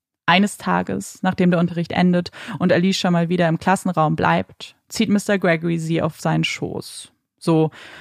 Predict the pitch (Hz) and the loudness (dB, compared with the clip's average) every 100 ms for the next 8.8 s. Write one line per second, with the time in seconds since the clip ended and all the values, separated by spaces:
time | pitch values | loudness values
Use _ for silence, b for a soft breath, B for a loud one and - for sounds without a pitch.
0 | B - 185 - 180 170 165 170 170 160 | B 0 0 2 2 4 4 2 2 0
1 | 170 165 185 175 - 165 170 - - - | 0 -2 -4 -6 -2 -2 -2 -2 0 0
2 | 185 - - 185 214 - 214 - - 320 | -4 -10 -4 -4 -2 -4 -4 -6 0 2
3 | 262 - - - 170 202 - - 208 220 | 2 0 -2 -2 -2 -2 -8 -4 -2 0
4 | - - - 285 208 - 165 156 151 156 | -2 -4 2 2 2 0 -2 0 -2 -4
5 | - 170 165 175 - 196 196 208 202 - | -4 -2 0 0 0 0 0 0 0 -4
6 | _ - 202 247 277 - 214 220 190 208 | _ -2 0 2 2 2 2 2 0 0
7 | 208 - 214 214 - 240 233 - - 143 | -2 -4 -4 -4 -4 -6 -6 -6 -4 -2
8 | - - - - - - - - | -4 -4 -4 -4 -8 -10 -10 -14